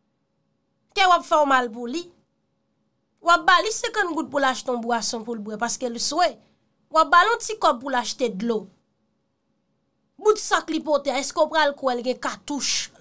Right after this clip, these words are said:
ansanm a, gen katouch ladan? E yo telman konn sa yo ap fè, tan debi yo met vyann anba.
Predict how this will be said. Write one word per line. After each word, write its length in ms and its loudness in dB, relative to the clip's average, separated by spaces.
ansanm 380 -2
a, 80 -2
gen 260 0
katouch 480 -4
ladan? 380 -2
E 80 4
yo 140 6
telman 360 4
konn 200 -2
sa 140 -2
yo 80 4
ap 140 -2
fè, 160 -2
tan 140 -4
debi 260 -6
yo 140 2
met 180 -2
vyann 380 -6
anba. 380 -8